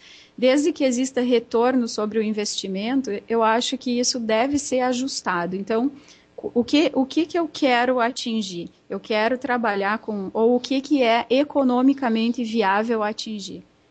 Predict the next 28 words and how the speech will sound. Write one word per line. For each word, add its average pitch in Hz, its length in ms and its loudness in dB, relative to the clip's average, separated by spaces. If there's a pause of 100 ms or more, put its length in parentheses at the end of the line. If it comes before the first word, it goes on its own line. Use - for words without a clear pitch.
(140)
Então, 202 240 -8
eu 214 80 -2
vou 226 260 2
diminuir 240 520 2
a 240 40 4
minha 240 220 4
mortalidade 220 800 2
de 214 180 0
o-, 208 240 2
de 202 300 2
dez 226 520 2
pra 226 280 0
seis 240 440 0
por 220 220 -2
cento, 240 640 -2 (340)
e - 40 -14
pra 220 280 0
isso 233 240 2
eu 247 60 0
preciso 233 460 -4
de 233 140 2
duas 240 340 2
pessoas. 190 720 -4 (400)
Essa 240 280 2
redução 220 480 0
na 220 80 4
mortalidade 208 840 0
paga 220 600 -2